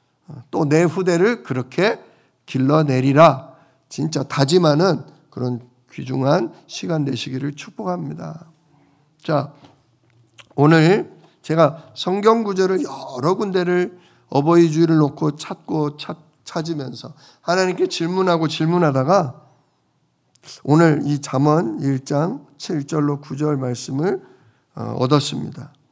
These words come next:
자, 오늘 칠 절을 보면 "여호와를 경외하는 것이 지식의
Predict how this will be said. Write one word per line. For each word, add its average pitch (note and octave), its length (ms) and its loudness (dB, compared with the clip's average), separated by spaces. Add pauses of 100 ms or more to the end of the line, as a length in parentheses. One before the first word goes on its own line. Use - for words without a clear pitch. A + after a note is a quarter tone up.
(320)
자, - 80 -12
오늘 F3 280 4
칠 A3 320 -8
절을 G3 400 2
보면 C#3+ 540 0 (680)
"여호와를 F3+ 680 6
경외하는 D#3+ 640 4
것이 D#3+ 500 -2 (480)
지식의 D#3 800 -2